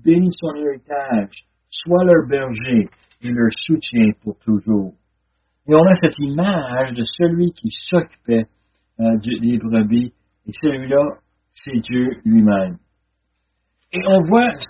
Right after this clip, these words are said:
souvent dans toutes sortes de passages, Psaume quatre-vingts, verset deux, « Prête l'oreille, berger d'Israël, toi qui conduis Joseph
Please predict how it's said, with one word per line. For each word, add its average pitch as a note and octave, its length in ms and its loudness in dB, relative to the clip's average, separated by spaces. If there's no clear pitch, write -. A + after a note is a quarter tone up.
souvent F#3+ 260 2
dans D#3 220 -4
toutes - 220 -8
sortes A#3+ 260 -2
de A#2+ 140 -2
passages, A2+ 500 -4
Psaume G#3+ 320 6
quatre-vingts, E3+ 640 -2
verset C#3 420 -6
deux, « D#3+ 260 -2
Prête G#3+ 280 2
l'oreille, F#3 640 -2
berger B2 480 -2
d'Israël, A#2 720 0
toi G#3+ 200 4
qui F#3+ 200 -4
conduis F3 720 0
Joseph C#3+ 540 -4